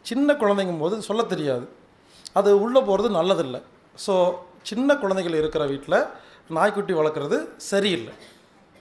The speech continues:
அப்படி வளர்த்துறதா இருந்தா நீங்க வீட்டுக்கு வெளியே வளர்த்துக்குங்க,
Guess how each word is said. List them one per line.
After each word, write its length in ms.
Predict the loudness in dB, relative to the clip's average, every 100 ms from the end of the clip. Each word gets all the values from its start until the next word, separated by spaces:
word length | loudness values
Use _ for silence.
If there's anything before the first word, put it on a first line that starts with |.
| _ -20 _ -20 -4
அப்படி 200 | -2 2
வளர்த்துறதா 440 | 4 6 4 2 2
இருந்தா 300 | 2 2 2 2 -8 -20 -20 -20 -12
நீங்க 180 | -4 -4
வீட்டுக்கு 380 | -2 -2 -4 0
வெளியே 240 | 0 2
வளர்த்துக்குங்க, 500 | 2 0 -8 -12 -14